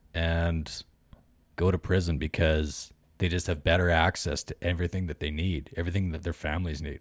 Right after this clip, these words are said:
Whereas that's not necessarily the case in the majority of, of a place like Canada,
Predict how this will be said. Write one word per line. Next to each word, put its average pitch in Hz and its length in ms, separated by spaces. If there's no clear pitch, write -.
Whereas 92 220
that's 98 200
not 127 160
necessarily 110 800
the - 120
case - 560
in 85 200
the 90 80
majority 85 560
of, 76 200
of - 160
a 85 60
place 85 320
like 76 160
Canada, 82 400